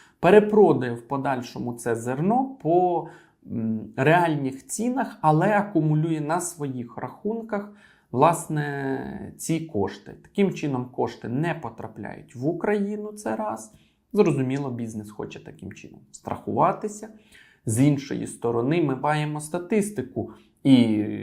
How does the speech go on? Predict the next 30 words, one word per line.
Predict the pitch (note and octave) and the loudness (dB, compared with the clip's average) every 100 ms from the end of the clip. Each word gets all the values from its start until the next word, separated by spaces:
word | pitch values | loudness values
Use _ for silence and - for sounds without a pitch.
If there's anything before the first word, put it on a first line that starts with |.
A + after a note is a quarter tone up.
| - - _ - | -12 -18 _ -2
країна-агресор | B2+ C3 C3 B2 A#2+ A#2 F#3 G#3+ G#3 D3 - | 4 6 6 4 2 0 0 0 -2 -6 -4
та | A2+ | -4
й | A2 | -2
деякі | A2 G#2+ G#2+ A#2+ D3 | -2 -4 -4 -6 -2
інші | F#3+ G3+ - D#3 - - | -2 -2 -2 -6 -8 -2
дорікають | B2+ C3+ C3+ C3 A#2 A2+ A2+ C#3 | 2 2 2 0 0 -2 -6 -2
нам, | E3+ A3 A3 | 0 0 -2
що | - - | -6 -6
левова | B2+ C3 A#2+ A#2 A2+ | -4 -2 -2 -2 -4
частка | - B2 - - A2 | -6 -8 -8 -8 -6
нашого | G#2+ G2+ A2 G#2+ | -4 -6 -8 -6
імпорту | A2+ F#3 G3+ F#3 D#3 C3+ | -2 -2 -2 -6 -6 -6
йде | A#2+ B2 B2 | -4 -4 -4
не | A#2 A#2 | -6 -6
в | G#2+ A2 | -6 -6
бідні | C3 B2+ B2 A2 | -6 -4 -6 -8
країни | B2 A#2+ A2+ G#2+ A#2 | -6 -6 -4 -4 0
Африки, | F#3+ G#3 - A#3+ - - - _ _ | 0 0 -4 -8 -6 -10 -10 _ _
хоча | F3+ F3+ G#3 | 0 2 4
де-факто | F#3+ G#3 G#3 G3+ - G3 | 4 6 6 6 2 2
вона | G3+ G3+ | 4 2
туди | G3+ F#3 G3 | -2 -2 -2
йде, | F#3+ F3 F#3+ - _ _ _ _ | -2 -2 -4 -6 _ _ _ _
а | D3+ D3+ | 6 6
де-юре | D#3 D3 G3 A#3 D#3+ | 8 6 4 4 2
осідає | C3+ - B2 D#3+ F3 C#3+ | 0 -4 -4 -2 -2 -2
в | B2 | -2
Євросоюзі. | B2 B2 A#2+ A2+ A2 G#2 G2 F#2+ - | -4 -6 -6 -8 -6 -4 -4 -6 -10
І | - A#2 | -8 -4
тоді | B2+ A#2+ A2+ G#2 | -4 -2 -4 -6